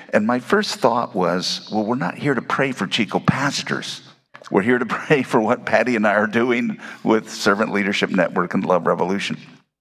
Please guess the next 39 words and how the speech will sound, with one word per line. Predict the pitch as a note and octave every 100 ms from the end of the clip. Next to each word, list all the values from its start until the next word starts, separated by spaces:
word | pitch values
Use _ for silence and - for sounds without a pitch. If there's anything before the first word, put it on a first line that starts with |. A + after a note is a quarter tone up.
| _ _ - - - - -
But | A#2+ -
I | G#2+
didn't | D#3+ A#2+
say | - A2+ F#2
that. | E2 - D#2 - - - A2+ - -
<laughs> | -
I | A#2
said, | B2 C3+ A#2
"Well, | A#2 A#2+ - -
let | C3+ F#3+
me | G#3+
think | - A#3
about | A2+ F2+ -
that | F#2 D#2
for | - F#2
a |
minute." | F#2 G2 D#2 - -
<laughs> | D#2 - - - - - - - - - - -
And | A#2
I | B2+
thought | - A#3+
about | G3+ G#2+ G#2+
it, | C3 -
and | A#2+
I | A#2
realized | B2 G#3 A3 C3+ B2 -
that | A2+ -
Chico | - G3 G#3 F#3
pastors | - D3+ B2 A#2+ G2 F#2+ -
who | B2+
had | A2+ C#3+ F3+ F3+
been | D3+ A#2
meeting | A#2 C3 G2+ F2
before | F2 - A2+ A2
I'd | F#2+ F#2
had | F2+ E2+
my | F2 E2+
burnout | - F2+ E2 -
breakdown | F2 D#2 D#2 C#2+ - -